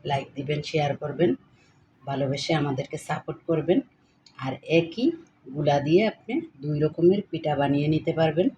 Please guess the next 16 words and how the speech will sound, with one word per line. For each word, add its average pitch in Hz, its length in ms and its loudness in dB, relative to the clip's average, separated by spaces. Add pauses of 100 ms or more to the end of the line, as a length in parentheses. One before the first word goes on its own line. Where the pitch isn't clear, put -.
(460)
আর 143 140 -8 (200)
এটা 180 200 2 (600)
দুধ 139 360 -2 (160)
দিয়ে 180 240 8 (320)
আবার 143 300 0
ফুটিয়েও 170 460 4
খেতে 170 300 0
পারবেন, 165 360 4 (1500)
সেটাও 156 440 2
অনেক 156 320 2
ভালো 135 260 -2
লাগে। 147 280 4 (1400)
তো 143 60 -6 (120)
কেমন 156 260 0 (100)
লাগলো 151 280 2 (100)
ভিডিওটা 147 440 -2